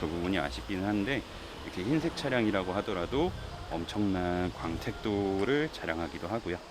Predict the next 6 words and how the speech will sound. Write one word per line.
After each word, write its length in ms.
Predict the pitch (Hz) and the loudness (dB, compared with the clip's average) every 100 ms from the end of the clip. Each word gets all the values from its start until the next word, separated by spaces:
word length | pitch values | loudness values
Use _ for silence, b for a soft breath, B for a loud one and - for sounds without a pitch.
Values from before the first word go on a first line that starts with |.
| - - - - - - - - - - - - - - 554 - - - - - - - - - - - 92 | -14 -14 -14 -14 -14 -14 -16 -16 -16 -16 -16 -16 -16 -16 -14 -12 -12 -14 -16 -18 -18 -18 -18 -16 -16 -12 -8
그리고 480 | 85 127 160 175 165 | -2 2 4 2 0
저희가 340 | 80 80 82 80 | -2 0 0 0
이제 380 | 73 76 73 78 | 0 0 0 -2
썬팅하고 1000 | - 131 143 139 123 104 104 107 107 107 | 0 0 0 0 2 2 2 2 2 2
유리막 380 | 80 80 107 - | 0 0 0 -2
코팅 260 | 98 - | -8 -6